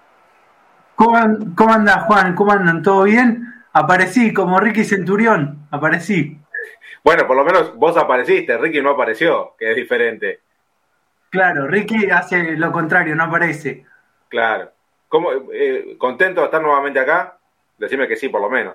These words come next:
Speaker 1: Sí, contento, contento. Siempre con los amigos, contento. Uno está feliz.
Speaker 2: Bueno, bueno, me alegro, me alegro. Por lo menos haya gente que está contento estando con nosotros.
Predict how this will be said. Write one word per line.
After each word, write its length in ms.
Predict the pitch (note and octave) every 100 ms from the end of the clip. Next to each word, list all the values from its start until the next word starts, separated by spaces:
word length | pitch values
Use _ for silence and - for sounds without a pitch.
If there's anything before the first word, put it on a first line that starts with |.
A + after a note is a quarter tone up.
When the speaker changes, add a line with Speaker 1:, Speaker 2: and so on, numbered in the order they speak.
| _ _
Speaker 1:
Sí, 420 | - D#3+ G3 F3
contento, 680 | D3 C#3+ F3+ G3+ E3 B2 A#2+
contento. 600 | - A#2+ D#3 E3+ C#3 A2+ -
Siempre 420 | F3 F3+ C#3+ C#3
con 140 | B2+
los 160 | B2+ B2
amigos, 320 | C#3+ F3+ D3+
contento. 520 | B2+ C3 E3 D#3 A#2+
Uno 200 | C3+ D3+ C3
está 200 | C3+ -
feliz. 380 | C3+ C#3+ - - _ _ _ _ _ _ _ _ _ _
Speaker 2:
Bueno, 480 | C3+ C#3+ C3 C#3+ F#3+
bueno, 260 | E3+ C3+ D#3+
me 80 |
alegro, 340 | E3+ F3+ D#3+ D#3+
me 100 | D3+
alegro. 300 | G3 F3+ D3+
Por 120 | D3+
lo 100 | D3+
menos 440 | F3+ G3+ F#3 - _
haya 220 | C3+ C#3+
gente 300 | C#3+ E3 D#3+
que 60 | B2+
está 140 | C#3+
contento 960 | C#3 C3 D3 C#3+ C3 B2 A#2 A2 G#2 F2+
estando 340 | A2 C#3 C3
con 120 | A2+ A#2
nosotros. 460 | A2+ A#2+ A2 G2